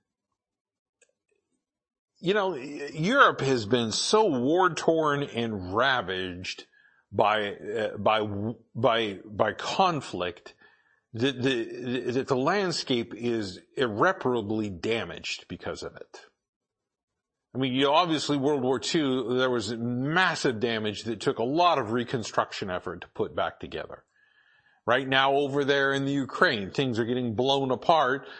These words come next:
Again, you know, going back to what war accomplishes, destruction. We start thinking about, uh, the strife and the conflict and what happens. There's long-term effects to strife and conflict.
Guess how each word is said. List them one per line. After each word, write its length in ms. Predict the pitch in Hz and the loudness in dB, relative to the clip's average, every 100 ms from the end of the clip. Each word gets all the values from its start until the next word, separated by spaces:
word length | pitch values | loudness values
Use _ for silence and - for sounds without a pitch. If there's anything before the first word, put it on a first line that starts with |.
| - - | -20 -4
Again, 600 | 123 120 139 135 151 165 - _ _ _ _ 95 98 | 0 4 2 2 -2 -6 -12 _ _ _ _ -14 -8
you 180 | 127 143 | -2 0
know, 140 | 120 127 | 0 0
going 360 | 127 139 135 | 0 0 2
back 280 | 127 123 131 | 2 0 -2
to 140 | - 127 | -2 0
what 400 | 131 135 131 139 | -2 0 -2 0
war 500 | 113 123 127 123 113 | -2 0 2 2 0
accomplishes, 960 | - 175 160 123 101 - 76 - - - | -2 -2 -2 -2 -4 -4 -10 -12 -14 -10
destruction. 720 | 107 - 143 - - - - _ _ _ _ _ _ _ _ _ _ | -8 0 0 0 -12 -14 -20 _ _ _ _ _ _ _ _ _ _
We 80 | 127 | -6
start 300 | 123 175 147 | 4 4 4
thinking 400 | 190 180 165 147 | 2 2 2 2
about, 440 | 123 123 123 127 131 | 4 4 2 -2 -2
uh, 200 | 123 113 | -2 -2
the 120 | 113 120 | -4 -4
strife 500 | - 156 156 143 143 | 0 2 2 2 -2
and 120 | 120 | -2
the 60 | |
conflict 640 | 110 170 170 151 135 123 - | 0 0 0 0 -2 -2 -2
and 140 | 127 | -2
what 180 | 127 117 | -2 -4
happens. 800 | 170 170 - 92 76 - - - _ _ _ _ - | -4 -2 -2 -4 -6 -14 -14 -16 _ _ _ _ 0
There's 220 | 156 139 | 2 2
long-term 840 | 135 160 190 208 196 - 175 156 | 2 4 4 2 -2 0 0 2
effects 880 | 139 - - 143 - - - - - _ _ _ - | 0 0 0 0 -2 -8 -8 -10 -12 _ _ _ -4
to 160 | 131 | -2
strife 560 | - - 165 131 110 - | -2 -2 2 2 0 -4
and 160 | 110 | -8
conflict. 800 | - 127 107 - 69 - - - | -2 -2 -2 -8 -10 -12 -20 -20